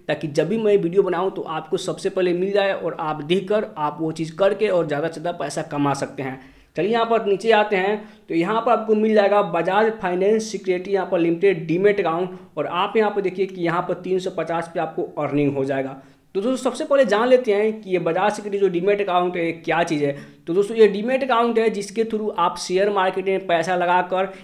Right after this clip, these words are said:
इन्वेस्टमेंट करके अर्निंग कर सकते हैं। तो दोस्तों, जिसको भी आप यहाँ पर ओपन कराइएगा, वह इस बजाज सिक्योरिटी डीमैट अकाउंट के through शेयर मार्केट में इन्वेस्टमेंट करके अर्निंग भी कर सकता है।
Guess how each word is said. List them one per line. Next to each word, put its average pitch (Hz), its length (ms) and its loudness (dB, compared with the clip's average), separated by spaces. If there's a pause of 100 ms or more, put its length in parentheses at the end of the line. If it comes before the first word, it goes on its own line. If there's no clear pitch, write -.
(100)
इन्वेस्टमेंट 160 560 2
करके 196 280 2
अर्निंग 175 420 0
कर 196 140 4
सकते 202 320 -2
हैं। 175 240 0
तो - 360 -10
दोस्तों, 180 140 -4
जिसको 190 320 -4
भी 269 140 0
आप 208 260 0
यहाँ 208 120 2
पर 214 80 0
ओपन 208 280 2
कराइएगा, 196 540 6
वह 254 400 8
इस 226 180 0
बजाज 214 320 2
सिक्योरिटी 240 300 -2
डीमैट 233 320 0
अकाउंट 220 360 2
के 233 80 0
through 202 340 -2
शेयर 202 340 2
मार्केट 202 380 4
में 196 120 2
इन्वेस्टमेंट 175 560 2
करके 196 280 2
अर्निंग 185 440 2
भी 185 120 0
कर 190 180 4
सकता 190 340 2
है। 170 360 2